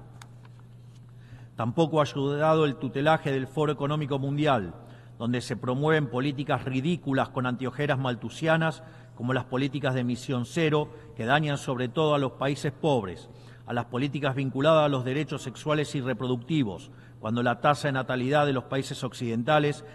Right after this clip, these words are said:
se está desplomando, anunciando un futuro sombrío para todos. Tampoco la organización ha cumplido satisfactoriamente su misión de defender la soberanía territorial de sus integrantes, como sabemos los argentinos de primera mano en la relación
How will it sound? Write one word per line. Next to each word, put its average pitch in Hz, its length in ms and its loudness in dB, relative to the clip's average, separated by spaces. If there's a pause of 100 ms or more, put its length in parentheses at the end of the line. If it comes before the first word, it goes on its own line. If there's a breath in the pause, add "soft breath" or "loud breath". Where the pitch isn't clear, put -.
(120)
se - 100 -6
está 139 240 0
desplomando, 143 640 2
anunciando 131 480 0
un 127 60 -2
futuro 131 420 -2
sombrío 143 480 0
para 135 240 2
todos. 117 540 0 (960 loud breath)
Tampoco 143 440 2
la 147 80 6
organización 139 600 -2
ha 143 100 0
cumplido 143 440 0
satisfactoriamente 143 960 -2
su - 160 -8
misión 156 400 -2
de 143 80 0
defender 139 480 0 (280 loud breath)
la 120 80 -2
soberanía 131 600 0
territorial 135 520 0
de 143 120 2
sus 139 240 -6
integrantes, 139 760 2 (400 loud breath)
como 110 200 -4
sabemos 143 380 2
los 135 180 -2
argentinos 131 460 -2
de 127 60 0
primera 123 380 0
mano 151 300 2
en 135 80 0
la 123 80 0
relación 123 640 -2